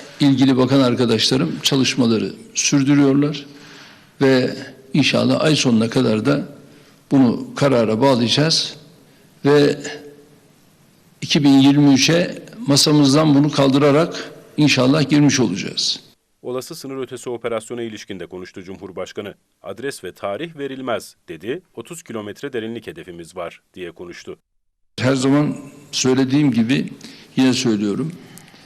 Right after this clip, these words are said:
Speaker 1: Bu işin adresi,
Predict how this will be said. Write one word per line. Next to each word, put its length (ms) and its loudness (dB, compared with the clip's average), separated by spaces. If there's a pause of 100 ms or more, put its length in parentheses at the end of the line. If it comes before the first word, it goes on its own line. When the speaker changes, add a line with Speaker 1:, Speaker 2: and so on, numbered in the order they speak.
(340)
Speaker 1:
Bu 100 4
işin 360 0 (1500)
adresi, 600 0